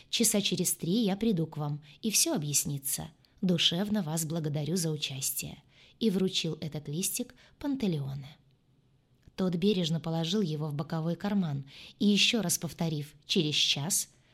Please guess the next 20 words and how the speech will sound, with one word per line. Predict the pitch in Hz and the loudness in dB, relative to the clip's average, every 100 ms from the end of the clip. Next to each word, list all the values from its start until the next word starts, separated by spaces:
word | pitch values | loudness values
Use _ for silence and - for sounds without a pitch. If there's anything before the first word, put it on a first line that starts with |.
| _ | _
направился | 208 196 190 214 160 139 147 | 2 2 2 0 0 0 0
было | 147 151 | 0 -2
к | 160 | -2
дверям. | 160 180 143 135 135 - _ _ _ _ | 0 0 0 -4 -8 -14 _ _ _ _
Но | 202 214 | 2 4
круто | 254 269 175 | 4 2 2
повернул | 185 196 208 220 | 2 4 4 6
назад, | 196 180 214 262 - _ - - | 6 4 0 -6 -12 _ -20 -4
подбежал | 180 180 196 180 | 2 4 4 2
к | 165 | 2
Санину, | - 190 233 170 143 143 - | 2 2 2 2 0 -4 -8
схватил | - - 180 190 - 202 | -2 0 2 2 4 4
его | 165 156 170 | 4 2 2
руку | 233 - 170 | 0 0 -2
и, | - 202 196 - - | 4 4 4 0 -8
притиснув | - 208 202 240 - 165 143 | 0 2 4 4 4 0 0
её | 175 170 202 | 2 2 2
к | - | 0
своему | 156 165 180 | 2 4 4
жабо, | 151 151 143 214 | 2 0 -2 -4